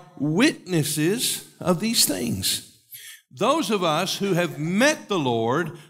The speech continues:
who have experienced the grace and mercy of God, we know the difference that He has made in our lives.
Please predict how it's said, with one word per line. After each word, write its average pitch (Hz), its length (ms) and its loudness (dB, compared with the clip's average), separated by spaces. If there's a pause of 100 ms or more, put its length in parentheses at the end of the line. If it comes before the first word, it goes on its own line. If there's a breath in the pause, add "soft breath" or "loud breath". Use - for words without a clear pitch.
who 208 120 -2
have 185 160 0
experienced 202 880 -2
the 170 80 -4
grace 208 680 -2
and 180 240 0
mercy 202 480 0
of 120 180 -2
God, 127 460 0 (220 loud breath)
we 214 160 0
know 220 120 0
the 190 120 0
difference 196 540 -2
that 165 120 0
He 175 140 0
has 143 160 0
made 240 320 0
in 214 100 -2
our 147 180 2
lives. 139 360 0